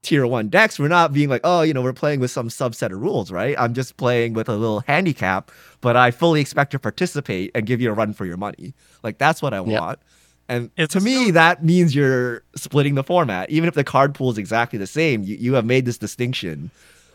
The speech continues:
Speaker 1: And I don't know, we should just make it explicit. <laughs>
Speaker 2: Like,
Speaker 3: Uh,
Speaker 2: isn't
Speaker 3: it
Speaker 2: it already split? Like, don't people already view it as two different formats? Like, I feel like if you ask a casual Commander player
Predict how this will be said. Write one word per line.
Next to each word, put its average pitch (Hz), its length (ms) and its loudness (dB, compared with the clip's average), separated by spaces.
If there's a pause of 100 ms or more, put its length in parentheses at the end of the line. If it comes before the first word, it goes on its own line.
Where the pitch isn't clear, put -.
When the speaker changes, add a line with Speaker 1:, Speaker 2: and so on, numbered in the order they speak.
(220)
Speaker 1:
And 95 500 -4
I 101 120 -2
don't 107 120 -2
know, 87 120 -4
we 98 180 -4
should - 180 -8
just - 360 -8 (180)
make 90 180 -8
it 90 60 -4
explicit. 151 680 -6
<laughs> - 60 0 (1120)
Speaker 2:
Like, 190 160 4
Speaker 3:
Uh, 143 360 -12
Speaker 2:
isn't 247 220 4
Speaker 3:
it 311 40 4
Speaker 2:
it 180 80 6
already 170 260 0
split? 381 400 -4 (200)
Like, 160 400 -2
don't 214 280 4 (200)
people 180 420 2
already 131 320 4
view 107 280 0
it 139 60 2
as 127 140 4
two 120 160 2
different 120 340 0
formats? 107 840 -4
Like, 131 340 2 (520)
I 147 100 6
feel 302 300 0
like 123 420 2
if 117 80 -2
you 156 100 4
ask 208 160 0
a 175 60 2
casual 120 480 2
Commander 95 380 0
player 175 520 2